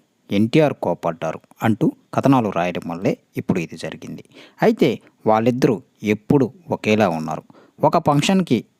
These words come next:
అటెండ్ కాకపోవచ్చు, అయినంత మాత్రాన ఖచ్చితంగా వీళ్ళు విడిపోయినట్టే.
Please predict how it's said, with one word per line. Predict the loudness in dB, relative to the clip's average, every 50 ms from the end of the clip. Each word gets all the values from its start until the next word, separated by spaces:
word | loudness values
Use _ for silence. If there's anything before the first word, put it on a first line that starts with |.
| -4 -4
అటెండ్ | 0 2 2 0 2
కాకపోవచ్చు, | 2 0 0 0 0 -4 -6 -6 -6 -6 -10 -10 -12 -18 -18 _ _ -20 _ _ -4
అయినంత | 0 0 0 0 0 -4
మాత్రాన | -4 -6 -6 -6 -2 0 2 2 2 0 0 _ _ _ _ _ _ _ _ _ -2
ఖచ్చితంగా | -2 -2 -2 -2 0 2 2 2 2 0 -2 _ -6
వీళ్ళు | -2 -2 -2 -2 -2 -8 -8
విడిపోయినట్టే. | -8 -8 -6 -6 -4 -4 -6 -6 -6 -8 _ -4 -4 -4